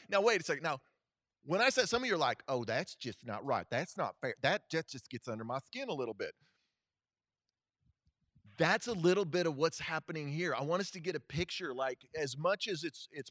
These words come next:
polarizing right now, the way the blue doesn't like the red and the Democrats and the Republicans, but the way it is in our country, it is, uh, ten times worse. Just imagine the worst of circumstance. That's what's happening here. And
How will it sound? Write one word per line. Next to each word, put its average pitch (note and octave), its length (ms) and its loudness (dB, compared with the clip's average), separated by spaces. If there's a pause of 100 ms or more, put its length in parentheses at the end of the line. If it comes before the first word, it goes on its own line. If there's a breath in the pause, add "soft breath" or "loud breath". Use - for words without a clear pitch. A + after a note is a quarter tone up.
polarizing D3+ 840 0
right D3 280 0
now, D#3 280 0
the C3+ 80 -2
way C#3+ 220 -2
the C3 100 -6
blue E3 280 -2
doesn't D3+ 160 2
like D3+ 220 -2
the C3 60 -20
red C#3+ 320 -6
and B2+ 80 -20
the A#2+ 100 -20
Democrats D3+ 480 -6
and C#3+ 80 -16
the C3+ 80 -8
Republicans, C#3 500 -4
but C3+ 140 -10
the C3 60 -20
way F3+ 240 4
it F#3 80 4
is F3 120 -2
in E3 60 -6
our D#3+ 100 -2
country, F3+ 360 -6 (420 soft breath)
it F3 140 2
is, D#3 360 0 (680)
uh, D3 220 2 (280)
ten G3+ 240 0
times E3 460 -2
worse. A#2+ 340 -2
Just D3+ 220 -8
imagine D3+ 540 -2
the C3 80 -4
worst C3+ 280 -4
of A#2+ 100 -10
circumstance. C3 480 -8
That's D#3+ 200 0
what's F#3+ 160 -4
happening D3+ 420 0
here. A#2+ 320 -6
And C3+ 140 -12